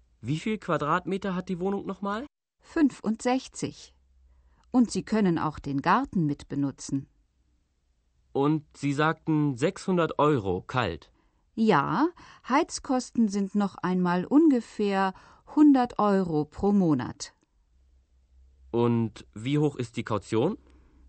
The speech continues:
Speaker 2: Das Zweifache der Monatsmiete.
Speaker 1: Aha. Also, ich bin sehr interessiert. Bis wann muss ich mich denn entscheiden?
Speaker 2: Also, am besten gleich. Sie wissen ja,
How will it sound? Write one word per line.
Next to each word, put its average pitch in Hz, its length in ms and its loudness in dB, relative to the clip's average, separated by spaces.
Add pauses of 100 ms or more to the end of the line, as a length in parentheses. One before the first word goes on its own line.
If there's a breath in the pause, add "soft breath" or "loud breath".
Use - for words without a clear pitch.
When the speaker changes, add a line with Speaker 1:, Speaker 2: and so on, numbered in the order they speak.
(460)
Speaker 2:
Das 165 320 -6
Zweifache 170 720 -2
der 208 160 0
Monatsmiete. 220 880 2 (540)
Speaker 1:
Aha. 147 420 0 (800)
Also, 120 460 2
ich 135 200 -4
bin 123 160 2
sehr 131 360 4
interessiert. 101 720 -4 (720)
Bis 113 180 -4
wann 131 160 2
muss 156 200 0
ich 151 120 -10
mich 147 140 -4
denn 131 160 -4
entscheiden? 151 500 -2 (800 soft breath)
Speaker 2:
Also, 247 880 2
am 233 220 2
besten 302 480 -2
gleich. 196 640 0 (420 soft breath)
Sie 208 240 -2
wissen 294 280 0
ja, - 360 -4